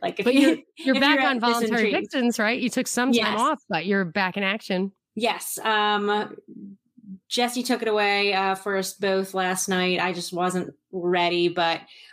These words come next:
Speaker 1: we're lining up for, you know, the summer guests. And if anybody listening, like, wants to join us for just an interesting conversation with normal people,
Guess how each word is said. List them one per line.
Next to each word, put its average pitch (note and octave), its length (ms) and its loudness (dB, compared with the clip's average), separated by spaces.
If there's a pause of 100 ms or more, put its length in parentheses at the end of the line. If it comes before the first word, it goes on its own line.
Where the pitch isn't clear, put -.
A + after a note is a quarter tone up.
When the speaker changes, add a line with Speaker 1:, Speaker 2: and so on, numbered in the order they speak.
(100)
Speaker 1:
we're F#3+ 420 2
lining G#3+ 420 0
up G3 280 -2
for, G3+ 200 2
you F#3+ 140 2
know, F3 160 2
the E3 100 -4
summer G#3+ 320 0
guests. F#3+ 460 0
And F3+ 260 0
if F#3 160 -6
anybody B3+ 360 0
listening, B3+ 460 0
like, G#3 420 -2
wants F#3 400 -2
to G3+ 160 0
join F3 260 -2
us G#3 180 0
for G3 280 0
just F#3+ 260 -2
an G3 120 -2
interesting G3 580 -2
conversation F#3+ 760 0
with F#3+ 240 -2
normal F#3+ 440 0
people, F#3+ 560 0